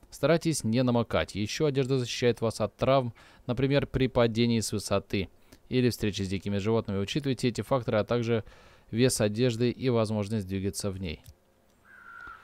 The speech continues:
Хорошо. Так, это что у нас? Где тут одежда? Одежда, одежда. Куртка Уилла. Так, голова. Что это у нас ещё? Ноги. Понятно.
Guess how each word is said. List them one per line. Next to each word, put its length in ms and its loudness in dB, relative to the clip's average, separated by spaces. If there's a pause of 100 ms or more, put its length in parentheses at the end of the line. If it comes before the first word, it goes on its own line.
(140)
Хорошо. 520 -4 (280)
Так, 300 0
это 220 -8
что 220 -8
у 20 -4
нас? 140 -6
Где 140 -6
тут 120 -12
одежда? 440 -6 (1300)
Одежда, 540 -4
одежда. 440 -6 (2000)
Куртка 540 -2
Уилла. 520 0 (720)
Так, 220 -4
голова. 500 -4 (280)
Что 180 -10
это 160 -8
у 40 -10
нас 140 -12
ещё? 240 -14 (1200)
Ноги. 680 -4 (340)
Понятно. 540 -6